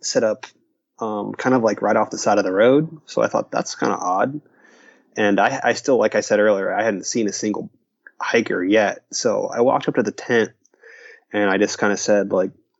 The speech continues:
"Hey, are you a hiker?" And this guy's like, "Oh, oh, hey, yeah, one second." He came out of his tent. We talked for a while. Um, he was wearing, you know, blue jeans and a vest, so I kinda got the idea that he wasn't a, uh,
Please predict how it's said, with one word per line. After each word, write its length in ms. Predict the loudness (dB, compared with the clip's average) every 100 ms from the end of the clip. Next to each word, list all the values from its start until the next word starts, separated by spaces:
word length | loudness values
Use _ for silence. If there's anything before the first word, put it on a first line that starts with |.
| -8
"Hey, 540 | 2 4 6 4 0 -4 _ _ _ _ _ -6
are 60 | 0
you 120 | 2
a 60 | 4
hiker?" 560 | 2 2 2 0 -4 _ _ _ _ _ -6
And 180 | -2 -2
this 100 | -2
guy's 300 | 0 0 0
like, 140 | -4 -4
"Oh, 400 | -2 -2 2 2
oh, 20 |
hey, 200 | 6 6
yeah, 220 | 6 4
one 200 | 2 0
second." 400 | 2 2 2 -2 -4 _ -20
He 140 | -10
came 200 | -4 -2
out 80 | 0
of 80 | 0
his 120 | -2
tent. 320 | 0 0 0 _ _ _ _ _ _ -8 2
We 140 | 2
talked 280 | 4 0 0
for 120 | 0
a 80 | 0
while. 420 | 0 0 0 -2 -2
Um, 420 | -2 0 -2 -6 _ _ _ _ _ _ _ _
he 100 | 2
was 120 | 4
wearing, 260 | 4 2 2
you 80 | 0
know, 120 | -2
blue 260 | 2 2
jeans 480 | 4 4 4 4 2
and 100 | 0
a 60 | -2
vest, 460 | 2 2 2 -2
so 360 | -4 -2 2 2
I 60 | 0
kinda 240 | -2 0
got 220 | 0 0
the 140 | 0 -2
idea 340 | 0 0 0
that 100 | 0
he 80 | 0
wasn't 420 | 0 0 0 -6 _ _ _
a, 320 | -6 -4 -4
uh, 360 | -6 -8 -8